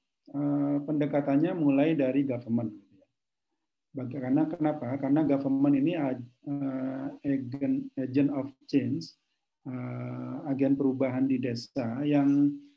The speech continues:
saat ini mendapatkan mandat cukup besar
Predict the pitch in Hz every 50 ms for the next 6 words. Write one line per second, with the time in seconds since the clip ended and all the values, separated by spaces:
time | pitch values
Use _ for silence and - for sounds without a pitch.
0 | _ _ _ - 151 143 135 139 143 135 135 156 175 170 160 151 139 135 131 -
1 | 131 131 127 - 151 156 156 151 143 135 127 127 143 143 143 - 143 - 147 135
2 | 123 120 127 - - 156 151 135 117 120 135 - -